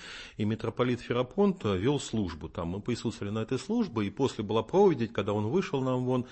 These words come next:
и сказал очень интересную вещь, уже для молодёжи, потому что там было очень мно-, много молодёжи стояло, Костромской. И он очень интересно сказал, что храм, выражаясь современным языком, это портал, некий портал между нашим миром и тем миром, куда мы все с вами пойдём.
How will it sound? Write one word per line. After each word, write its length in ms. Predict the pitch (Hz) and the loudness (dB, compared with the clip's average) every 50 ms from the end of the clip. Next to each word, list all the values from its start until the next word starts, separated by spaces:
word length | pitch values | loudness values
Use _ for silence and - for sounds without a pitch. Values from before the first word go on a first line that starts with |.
| - - - | -12 -8 -6
и 80 | - | -6
сказал 240 | 107 - 151 156 170 | 0 2 4 6 6
очень 220 | 156 123 - - 120 | 6 4 2 0 -2
интересную 480 | 113 - 123 123 123 - - 131 131 | 0 2 2 2 2 2 0 0 2
вещь, 240 | 127 139 117 95 - | 2 2 2 2 0
уже 160 | - 95 120 120 | 2 4 4 4
для 140 | 104 117 | 4 4
молодёжи, 480 | 117 117 123 127 127 127 135 127 101 80 | 4 4 6 4 4 4 4 4 4 2
потому 180 | - - 90 90 | 0 -4 -6 -4
что 120 | - - | -6 -6
там 100 | 92 92 | -6 -4
было 100 | 98 101 | -2 -2
очень 220 | 98 - - 117 | -2 -2 -2 -4
мно-, 140 | 107 107 110 | -2 -2 -2
много 360 | 107 107 110 110 110 110 98 | -2 0 0 0 0 -2 -2
молодёжи 480 | 98 101 107 113 123 127 151 196 190 151 | -2 -2 -2 -2 -2 0 0 0 0 -2
стояло, 540 | 127 - - - 123 123 123 117 113 110 - - - - - - - - | -4 -6 -4 -2 -2 0 0 0 -2 -4 -6 -10 -16 -18 -18 -18 -10 -6
Костромской. 720 | - 120 - - 120 117 117 - - - 117 113 107 107 - - - - - - - - - - | -6 -4 -2 0 2 2 0 0 0 2 2 2 2 2 -2 -10 -16 -16 -16 -16 -18 -16 -6 -2
И 60 | 131 | 0
он 100 | - 180 | 2 2
очень 240 | 160 - - 143 143 | 2 0 0 -2 0
интересно 360 | 139 - 147 143 - 151 139 | 2 2 2 2 2 0 -2
сказал, 420 | - - 151 151 151 190 208 190 | 0 2 2 4 6 6 6 6
что 180 | - - - 117 | 4 2 -2 0
храм, 480 | - - - - 185 202 208 196 - - | 0 2 4 6 8 8 8 6 2 0
выражаясь 640 | 107 101 92 104 104 120 123 107 120 120 117 107 | -2 -2 0 0 2 2 2 4 4 2 2 2
современным 540 | - - 104 113 123 120 120 113 104 95 95 | 0 0 2 2 4 4 4 4 4 2 2
языком, 400 | 98 101 110 107 - - 95 80 | 0 0 -2 -2 -2 -4 -2 -2
это 180 | - - - 120 | -2 -2 -2 -2
портал, 680 | - - 123 - - - - 95 78 69 71 - - - - - - - - | 0 0 0 0 0 0 2 2 2 2 0 -6 -14 -20 -20 -20 -20 -8 -2
некий 300 | 110 123 151 143 - 143 | 0 0 0 0 0 -2
портал 460 | - - 139 127 127 - 185 190 180 | 0 2 0 0 2 4 4 6 6
между 320 | 143 127 127 120 110 117 120 | 6 6 4 4 6 4 4
нашим 380 | 135 160 170 165 - - 113 | 4 4 4 4 2 0 0
миром 680 | 110 107 107 104 104 107 107 110 117 107 90 85 82 80 - | 2 2 2 2 2 4 4 4 4 4 2 2 -2 -4 -4
и 100 | - 127 | -6 -6
тем 280 | - - - 127 113 113 | -4 0 2 2 2 4
миром, 340 | 107 107 107 101 90 82 82 | 4 2 2 2 0 -2 -2
куда 260 | - 110 98 117 120 | -2 0 2 4 4
мы 120 | 113 95 | 2 2
все 200 | - - - 107 | 0 -2 -4 -4
с 120 | 92 - - | -4 -4 -2
вами 200 | 101 95 92 90 | -2 -2 -2 -4
пойдём. 420 | - - 101 101 95 92 80 76 | -4 -4 -4 -2 -2 -4 -4 -6